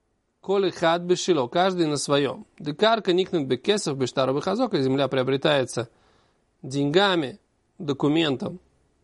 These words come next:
купчей. И хазока, когда он себя ведёт как хозяин на этой земле. Вляв бехеска с гимельшони мари. Не имеется в виду, что нужно три года ждать хазоки. Здесь имеется в виду хазока в качестве киньяна — это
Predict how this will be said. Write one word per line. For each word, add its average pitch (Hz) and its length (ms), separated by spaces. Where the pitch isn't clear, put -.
купчей. - 460
И 165 300
хазока, 135 680
когда 151 280
он 120 60
себя 123 180
ведёт 131 260
как 131 180
хозяин 120 440
на 107 40
этой 117 140
земле. 135 320
Вляв 262 380
бехеска 170 400
с 139 60
гимельшони 143 520
мари. 127 380
Не 143 140
имеется 262 240
в 170 40
виду, 156 60
что - 140
нужно 131 180
три 156 200
года 151 320
ждать 117 240
хазоки. 123 360
Здесь 151 220
имеется 175 260
в - 20
виду 151 60
хазока 170 340
в 147 60
качестве 165 320
киньяна — 233 500
это 196 320